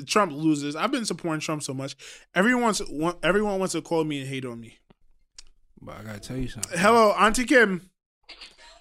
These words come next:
Speaker 1: All right, bye. Love you.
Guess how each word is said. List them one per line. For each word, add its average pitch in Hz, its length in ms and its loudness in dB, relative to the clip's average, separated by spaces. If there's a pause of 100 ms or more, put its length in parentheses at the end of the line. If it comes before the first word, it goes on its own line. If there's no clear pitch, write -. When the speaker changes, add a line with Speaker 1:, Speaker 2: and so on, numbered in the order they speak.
(1120)
Speaker 1:
All 160 100 2
right, 151 220 4
bye. 175 220 8
Love 185 240 4
you. 139 220 0